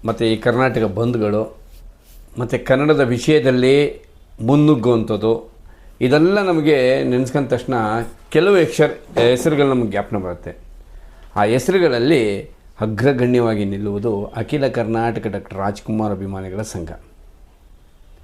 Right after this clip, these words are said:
ಆ ಸಂಘದ ಅಧ್ಯಕ್ಷರಾದಂಥ ನಮ್ಮ ಪ್ರೀತಿಯ ಗೋವಿಂದಣ್ಣ. ಮೈಸೂರಿನ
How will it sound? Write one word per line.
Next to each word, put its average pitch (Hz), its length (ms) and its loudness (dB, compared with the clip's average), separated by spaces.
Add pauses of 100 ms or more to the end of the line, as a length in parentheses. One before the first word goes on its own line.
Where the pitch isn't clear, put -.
(360)
ಆ 95 120 -4
ಸಂಘದ 135 420 0
ಅಧ್ಯಕ್ಷರಾದಂಥ 92 840 -6 (340)
ನಮ್ಮ 107 200 -4
ಪ್ರೀತಿಯ 101 420 -6
ಗೋವಿಂದಣ್ಣ. 92 460 -8 (1500)
ಮೈಸೂರಿನ 165 540 0